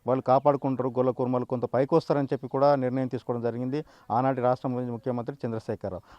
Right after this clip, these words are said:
ఆ తర్వాత ఆ, ఆ యొక్క సిస్టమే రద్దయిపోయింది. నిజంగా రైతును ఆదుకోవాలంటే ఒకవేళ ఇలాంటి ప్రభుత్వాలు, కేంద్ర రాష్ట్ర ప్రభుత్వాలకు మీరు ఇచ్చే సూచన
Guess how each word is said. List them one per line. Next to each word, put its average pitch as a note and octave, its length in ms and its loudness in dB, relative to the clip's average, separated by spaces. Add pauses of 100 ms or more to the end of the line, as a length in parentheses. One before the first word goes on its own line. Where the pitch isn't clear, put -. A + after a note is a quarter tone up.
ఆ E3 80 8
తర్వాత F#3 420 8
ఆ, E3 240 10
ఆ D3+ 140 6
యొక్క D3 320 4
సిస్టమే E3+ 400 -2
రద్దయిపోయింది. C3 680 0 (260)
నిజంగా G#3+ 360 6
రైతును F#3+ 320 8
ఆదుకోవాలంటే E3 560 6
ఒకవేళ D3+ 420 4
ఇలాంటి C#3+ 440 4
ప్రభుత్వాలు, C3+ 460 2
కేంద్ర B2+ 240 -2
రాష్ట్ర B2+ 200 0
ప్రభుత్వాలకు B2+ 500 -2 (280)
మీరు C#3 140 2
ఇచ్చే C#3 240 -2
సూచన D3+ 480 2